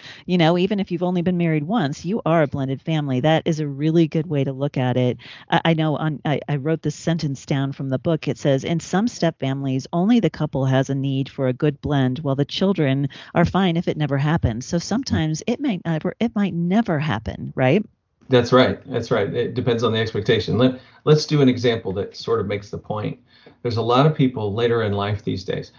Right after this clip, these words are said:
Speaker 2: I bet you some of your listeners right now are going, "Oh my gosh, that's me. I'm the adult stepchild. My bio parent,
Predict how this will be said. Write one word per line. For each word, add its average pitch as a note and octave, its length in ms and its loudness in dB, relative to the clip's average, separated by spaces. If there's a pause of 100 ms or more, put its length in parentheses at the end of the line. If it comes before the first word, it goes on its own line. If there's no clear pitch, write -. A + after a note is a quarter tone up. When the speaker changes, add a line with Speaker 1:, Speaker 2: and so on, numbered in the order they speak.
Speaker 2:
I - 100 2
bet C#4+ 220 0
you C#3 60 4
some B2+ 260 4
of G#2 160 0
your G2 140 -2
listeners G2+ 420 -4
right G2+ 240 -4
now G2 220 -2
are F#2 60 0
going, F#2+ 320 -2
"Oh A2 200 -2
my B2 120 2
gosh, F#2+ 440 -2 (100)
that's E2 320 -4
me. - 420 -6
I'm G#2 220 0
the A2+ 160 0
adult G2+ 400 2
stepchild. - 680 -6 (380)
My F#2+ 220 6
bio B2+ 380 8
parent, G2+ 600 -4